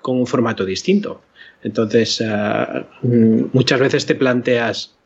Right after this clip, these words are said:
¿realmente esto era necesario verse tan... tan,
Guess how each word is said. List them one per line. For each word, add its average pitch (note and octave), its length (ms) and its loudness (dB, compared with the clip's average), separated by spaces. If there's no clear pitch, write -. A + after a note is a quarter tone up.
¿realmente C3+ 880 2
esto A3+ 580 -2
era C3+ 380 0
necesario C3+ 640 -2
verse C#3+ 280 -2
tan... A#2 460 -4
tan, G#2 640 -2